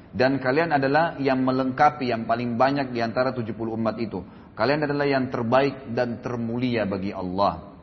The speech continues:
Di dalam hadis yang lain, diriwayatkan oleh Ahmad dan Tirmidzi dari Anas dan Syekh Albani mengatakan untuk mensahihkan hadis ini, kata Nabi sallallahu alaihi wasallam, "Mathalu ummati mathalul matar,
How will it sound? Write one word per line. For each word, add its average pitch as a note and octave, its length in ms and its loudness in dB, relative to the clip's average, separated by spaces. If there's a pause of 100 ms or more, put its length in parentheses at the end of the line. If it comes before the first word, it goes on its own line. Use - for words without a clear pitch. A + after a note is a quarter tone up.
(1000)
Di A#2+ 120 -2
dalam F3+ 200 6
hadis E3 320 6
yang C#3+ 160 2
lain, A2 480 4
diriwayatkan D3 480 4
oleh C3 200 2
Ahmad D3 600 0
dan G#2 200 -2
Tirmidzi D3 680 0
dari G2 240 -4
Anas C#3+ 320 4 (360)
dan G#2+ 160 -2
Syekh A2 160 -6
Albani C3+ 600 2 (120)
mengatakan G#2+ 520 -2
untuk A#2+ 160 -4
mensahihkan B2+ 400 -4
hadis A2+ 280 -4
ini, C3+ 600 -4
kata B2 200 0
Nabi D3 200 0
sallallahu C3+ 200 -2
alaihi D3+ 120 -4
wasallam, C#3 160 0
"Mathalu D3 400 0
ummati D3 440 0 (120)
mathalul C#3 800 0
matar, B2 360 4